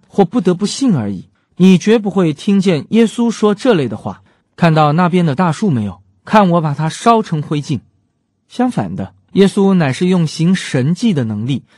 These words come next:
来医治有病的，喂饱饥饿的，救活死亡的。但这又有何差别呢？现代人把神迹当作是自然法则的暂停，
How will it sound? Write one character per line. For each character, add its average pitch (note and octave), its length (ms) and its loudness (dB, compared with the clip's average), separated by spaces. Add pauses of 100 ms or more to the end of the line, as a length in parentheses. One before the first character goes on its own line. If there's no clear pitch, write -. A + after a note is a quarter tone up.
来 D3+ 220 2
医 A3+ 220 0
治 F#3 180 -2
有 A#2+ 120 -2
病 F#3 300 0
的， - 140 -10 (240)
喂 G#3 160 6
饱 D3 160 4
饥 G#3 260 -4
饿 A3 200 2
的， G2+ 180 -10 (300)
救 B3+ 180 4
活 G#3 160 2
死 C3 240 -6
亡 G#2 260 -6
的。 E3 160 0 (440)
但 C#3 500 2
这 E3 380 2
又 F3 200 0
有 B2+ 160 -2
何 B2+ 240 -6
差 G3+ 280 -2
别 C3 180 -4
呢？ G#2 160 -6 (400)
现 B3+ 320 2
代 F#3 100 4
人 C3 280 -2
把 C3 200 -2
神 C3+ 380 -2
迹 G3+ 240 -2 (160)
当 F#3 240 4
作 E3+ 180 0
是 D3+ 280 -4
自 B3+ 260 0
然 B2+ 240 0
法 A2+ 240 -4
则 A2 180 -6
的 F3 140 0
暂 A#2+ 240 -4
停， F#2+ 240 -6